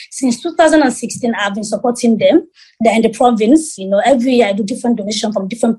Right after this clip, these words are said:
um, from different, um, province, sometimes free and sometimes in the province. I'm more focused in the province because a lot of people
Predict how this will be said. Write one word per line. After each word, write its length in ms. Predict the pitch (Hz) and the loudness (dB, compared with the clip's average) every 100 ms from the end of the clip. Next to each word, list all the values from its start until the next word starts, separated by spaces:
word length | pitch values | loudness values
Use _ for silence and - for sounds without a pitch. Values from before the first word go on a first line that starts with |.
| - | -2
um, 220 | 196 185 | -4 -4
from 200 | 202 196 | -6 -2
different, 420 | 233 240 240 233 | 0 2 0 0
um, 320 | 196 180 180 - - - | -4 -8 -10 -20 -20 0
province, 540 | 220 202 202 302 - - - | 2 4 4 4 2 -12 -6
sometimes 520 | - 233 254 226 220 | 2 2 4 2 0
free 220 | - 240 240 | 0 0 2
and 140 | 214 | 2
sometimes 500 | 220 226 226 226 214 | 2 2 2 0 -2
in 80 | 196 | -6
the 100 | 196 | -2
province. 540 | 240 214 208 180 - - - - - | 2 2 0 -6 -10 -12 -14 -8 2
I'm 140 | 233 233 | 6 8
more 200 | 311 320 | 6 4
focused 340 | 330 294 285 | 2 2 2
in 60 | 226 | -2
the 80 | |
province 440 | 226 240 226 202 196 | -2 -2 -2 -4 -8
because 280 | 190 220 208 | -4 0 2
a 40 | |
lot 80 | 247 | 2
of 100 | - | 2
people 260 | 240 233 | 2 2